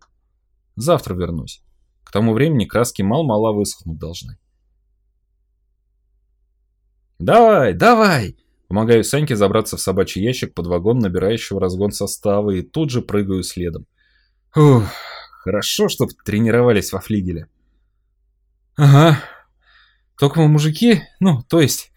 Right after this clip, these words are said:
соседи". "Ага". Благодарно кивает тот и стукается слегка головой о железный потолок. "Уй! Соседи животики все надорвали, как мы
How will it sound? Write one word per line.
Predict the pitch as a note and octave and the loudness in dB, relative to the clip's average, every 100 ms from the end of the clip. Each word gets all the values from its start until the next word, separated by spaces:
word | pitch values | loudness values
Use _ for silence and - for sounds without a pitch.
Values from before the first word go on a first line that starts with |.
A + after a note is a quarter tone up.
| _ _ _ | _ _ _
соседи". | - - D#3+ - G#2 D2+ - _ _ _ _ _ - | -12 -6 -4 -4 -4 -6 -16 _ _ _ _ _ -2
"Ага". | A#2 A2+ A2+ A2 - - _ _ _ _ _ - | 0 2 0 -2 -6 -20 _ _ _ _ _ -8
Благодарно | G2 G#2+ A2 G#2 | -2 2 2 0
кивает | F2+ G#2 G2+ F#2+ | -2 0 2 2
тот | - D#3+ | 0 -2
и | A2+ | -2
стукается | - A2+ A#2+ - G2 | -4 -4 -4 -6 -6
слегка | F#2 - A2 | -8 -6 -4
головой | G2+ G2 F#2 G2 | -2 0 0 0
о | |
железный | F2+ F2 F2+ F#2 | -2 -4 -6 -6
потолок. | F2 - F#2 F2+ E2 - _ | -10 -6 -4 -4 -6 -14 _
"Уй! | - A3+ - - _ - - - _ _ _ | 0 0 0 -12 _ -20 -20 -20 _ _ _
Соседи | - F3 - A3 D#3+ | -6 -4 0 0 0
животики | D#3+ G#3 G3 C#3 - | 0 4 4 2 -2
все | - D#3+ | 2 2
надорвали, | D3+ D#3+ E3 D#3 A#2+ | 6 6 6 6 4
как | C#3 B2 | 0 0
мы | C#3+ - | 0 0